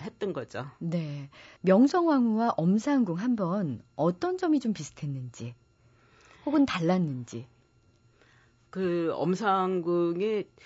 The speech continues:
Speaker 1: 내중의 행적을 보면, 어, 민비에 대해서 나름대로 그 이렇게 라이벌 의식 같은 걸 갖고 한 거 같은 점도 있어요. 왜 그러냐면은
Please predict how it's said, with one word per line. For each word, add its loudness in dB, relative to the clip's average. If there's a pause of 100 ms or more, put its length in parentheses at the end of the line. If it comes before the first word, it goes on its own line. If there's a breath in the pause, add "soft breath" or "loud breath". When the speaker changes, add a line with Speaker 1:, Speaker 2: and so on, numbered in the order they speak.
(180 loud breath)
Speaker 1:
내중의 0
행적을 -2
보면, -2 (100)
어, 0
민비에 0
대해서 -2 (380 loud breath)
나름대로 0
그 -6 (460 soft breath)
이렇게 -4
라이벌 4
의식 -2
같은 -6
걸 -2
갖고 -2
한 -6
거 2 (160)
같은 -2
점도 -2
있어요. -2
왜 -2
그러냐면은 -4